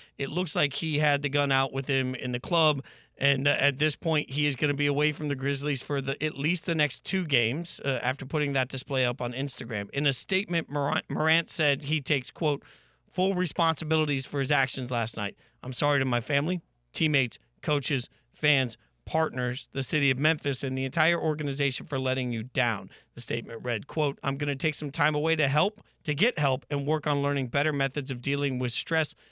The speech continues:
and my overall well-being." Harry, this is, uh, a, a crossroads for the N B A, for Ja Morant, for the Memphis Grizzlies, because, you know, I,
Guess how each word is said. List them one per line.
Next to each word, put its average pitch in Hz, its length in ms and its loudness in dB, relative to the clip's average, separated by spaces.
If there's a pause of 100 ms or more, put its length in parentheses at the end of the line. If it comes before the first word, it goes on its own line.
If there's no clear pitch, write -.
(200)
and 143 140 0
my 147 180 2
overall 139 680 2 (340)
well-being." 127 600 0 (580)
Harry, 190 340 2 (180)
this 180 460 -2 (100)
is, 165 800 0 (360)
uh, - 380 -4 (100)
a, 127 420 -6
a 147 60 -2
crossroads - 840 -4 (460)
for 139 100 -2
the 143 160 4
N 170 80 4
B 165 160 2
A, 151 120 4
for 143 140 -2
Ja 135 220 2
Morant, 127 400 0
for - 60 -18
the 131 80 -4
Memphis 120 380 -2
Grizzlies, 117 360 -6
because, 127 380 0 (320)
you - 80 -2
know, 123 80 0
I, 127 120 0